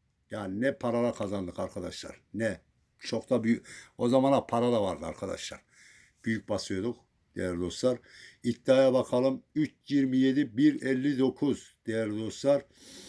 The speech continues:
Maç karşılıklı gol var diyor arkadaşlar. Karşılıklı gol var değerli dostlar. Şöyle oranlara bir bakalım. Maşallah.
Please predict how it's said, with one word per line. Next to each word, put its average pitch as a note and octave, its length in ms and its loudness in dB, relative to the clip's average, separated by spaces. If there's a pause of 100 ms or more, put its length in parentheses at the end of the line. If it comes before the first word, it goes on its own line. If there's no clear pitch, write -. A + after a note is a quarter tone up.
(840)
Maç C#3 260 0
karşılıklı C#3 500 4
gol C3+ 200 4
var A2+ 200 4
diyor G2 160 2
arkadaşlar. F#2 640 -8 (1700)
Karşılıklı B2 540 0
gol A2+ 200 4
var E2 260 -6 (1040)
değerli F#2+ 280 0
dostlar. A#2+ 400 -2 (680)
Şöyle D3 320 -2
oranlara C#3 540 4
bir C#3+ 80 2
bakalım. A#2+ 420 4
Maşallah. A2+ 580 2